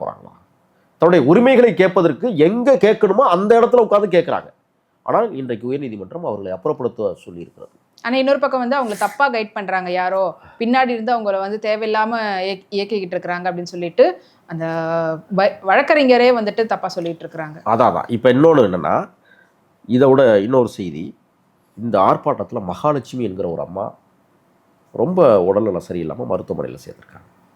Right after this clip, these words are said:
Speaker 1: தொடர்ந்து ஆர்ப்பாட்டங்கள், ஏன்னா இரவு பகலா அங்கேயே தங்கி போறாங்க.
Speaker 2: ஆமா, அங்கேயே தான் இருக்கிறாங்க.
Speaker 1: அஸ்ரப் பேகம் அப்படிங்கிற ஒரு அம்மா மிக மோசமான நிலைக்கு உடல்நலம் சரியில்லை, ராஜீவ்காந்தி அரசு பொது மருத்துவமனையில சேர்த்திருக்காங்க.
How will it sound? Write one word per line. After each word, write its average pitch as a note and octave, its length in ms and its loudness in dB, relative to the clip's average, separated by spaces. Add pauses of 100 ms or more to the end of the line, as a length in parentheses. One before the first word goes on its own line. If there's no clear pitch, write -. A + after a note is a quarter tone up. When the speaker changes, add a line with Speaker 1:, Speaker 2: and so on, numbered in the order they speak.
(1080)
Speaker 1:
தொடர்ந்து B2+ 280 4
ஆர்ப்பாட்டங்கள், F2+ 580 2
ஏன்னா A#2 140 0
இரவு C#3+ 260 4
பகலா D3+ 380 4
அங்கேயே C3+ 240 2
தங்கி A#2+ 200 2
போறாங்க. G3+ 240 2
Speaker 2:
ஆமா, G3 140 0
அங்கேயே A#3 220 2
தான் A#3 160 4
இருக்கிறாங்க. E3 360 -12 (560)
Speaker 1:
அஸ்ரப் E3 500 4
பேகம் C3+ 300 2 (140)
அப்படிங்கிற C3+ 380 -2
ஒரு G#2+ 80 -2
அம்மா F#2+ 240 -4 (540)
மிக A2+ 220 -2
மோசமான C#3+ 560 0
நிலைக்கு A#2 300 -4
உடல்நலம் G2+ 420 -6
சரியில்லை, F#2+ 440 -10 (420)
ராஜீவ்காந்தி B2 520 0
அரசு A#2 220 -4
பொது G2 200 -10
மருத்துவமனையில F2 520 -10
சேர்த்திருக்காங்க. - 480 -16